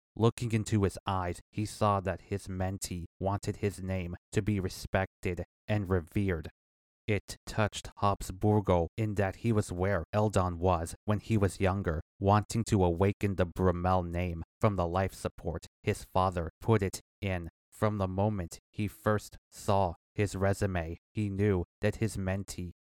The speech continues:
could be the future of Habsburg Six. But when Eldon started working,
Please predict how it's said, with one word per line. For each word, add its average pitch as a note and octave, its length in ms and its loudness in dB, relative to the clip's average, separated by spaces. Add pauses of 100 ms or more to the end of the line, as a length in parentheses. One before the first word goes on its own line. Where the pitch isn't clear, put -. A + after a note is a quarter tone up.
(160)
could B2 240 4
be A2 100 2
the F#2+ 140 0
future F#2+ 580 -4 (220)
of G2 160 2
Habsburg G#2 640 2
Six. - 580 -6 (580)
But A2 240 0
when G#2 220 0 (100)
Eldon G2+ 460 -2
started G2 480 0
working, F2+ 560 -2